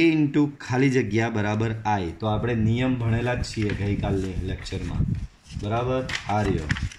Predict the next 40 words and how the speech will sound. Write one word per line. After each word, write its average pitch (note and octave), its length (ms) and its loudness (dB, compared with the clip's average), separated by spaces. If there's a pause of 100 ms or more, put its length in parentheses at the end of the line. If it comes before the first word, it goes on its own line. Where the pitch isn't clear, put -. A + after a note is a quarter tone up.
(420)
તો A#2 140 2 (840)
A C3 120 6 (140)
into D3 280 4 (280)
A - 100 8
inverse C3 460 6
બરાબર B2 400 2
જ C3+ 240 2
I A#2 140 0
થાય, G#2+ 280 0 (160)
A - 20 6 (120)
into C3 180 4 (120)
A B2+ 140 6
inverse C3+ 380 4
અથવા A#2+ 200 0
તો B2 100 2
A A#2+ 260 4
inverse B2+ 340 4
into A#2+ 180 2 (100)
A A#2+ 140 2
બરાબર A#2 400 0
જ D3 220 0 (140)
I A2 160 0
થાય. G2 260 0
તો G#2+ 80 0 (220)
આ - 80 4
બેઠું C3 420 0
અહીંયા B2+ 300 4
મેચ A#2+ 340 0
થઈ A#2+ 160 2
જાય A#2 240 0
છે, A2+ 80 -2
તમે A2 260 0
જુઓ, A2 300 2 (1000)
બરાબર. B2+ 420 2 (400)
આ A2 240 2
રિલેશન B2+ 480 2
જુઓ, A#2 200 4
તમારો A2+ 460 0
આ A#2+ 160 2
બાજુ A#2+ 300 2